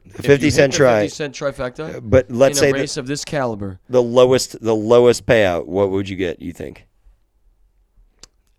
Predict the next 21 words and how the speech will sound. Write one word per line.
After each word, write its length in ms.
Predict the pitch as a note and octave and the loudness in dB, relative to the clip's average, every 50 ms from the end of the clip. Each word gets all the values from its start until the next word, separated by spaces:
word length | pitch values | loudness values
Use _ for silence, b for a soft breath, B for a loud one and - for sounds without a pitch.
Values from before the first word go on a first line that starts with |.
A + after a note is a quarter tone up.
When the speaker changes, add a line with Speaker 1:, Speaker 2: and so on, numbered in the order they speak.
| _ _ - | _ _ -8
Speaker 1:
Uh, 500 | A#2 A#2+ A#2 A#2 A#2 A#2 A#2 A2+ A2 A2 | -6 -4 -4 -4 -4 -4 -4 -4 -2 0
Speaker 2:
And 100 | G#2+ A2+ | 0 4
this 160 | B2+ D3+ C#3+ F3 | 4 4 4 4
is 120 | E3+ D3+ | 0 2
from 160 | - E3 D3+ | 2 0 2
somebody 340 | C3 E3 D3+ C#3+ C#3 C3+ C3 | 4 4 4 6 8 8 8
I 40 | B2+ | 8
would 120 | B2 A#2 | 8 6
consider 460 | - A#2+ A#2 - - C3 B2 B2+ A#2+ | 2 -2 -6 -2 -2 0 0 2 0
a 60 | A2+ G#2+ | 0 0
horse 260 | A2+ A#2 A2+ - - | 2 0 0 0 0
racing, 500 | A2+ A2 G2+ - A2 G#2 G#2 G2+ G2 G2 | 0 0 0 -2 -4 -4 -4 -4 -2 0
uh, 360 | F#2+ F#2+ F#2+ F#2 F#2 F2 C#2+ C#2+ | 0 2 2 2 0 -2 -4 -8
nearly 480 | G2 G2 G#2 G#2+ A2 A2+ G#2+ A2 G#2+ | -8 -4 -2 0 0 2 2 2 2
an, 180 | G#2 G2 F#2 - | 2 0 0 2
uh, 220 | G2 G2 G2 G2 G2+ | 4 4 4 4 2
nearly 440 | F2+ G#2+ A2+ B2 C#3+ D3+ D3+ D3 C#3 | 0 -2 2 2 4 4 4 6 6
a 80 | C3 A2 | 6 6
horse 240 | A#2+ A#2+ A2+ - | 6 4 4 4
racing 240 | B2+ A2+ G2+ A2 G2+ | 2 0 0 0 -4
expert. 380 | F#2+ F#2 - - - F2+ - | -4 -4 -4 -4 -4 -4 -4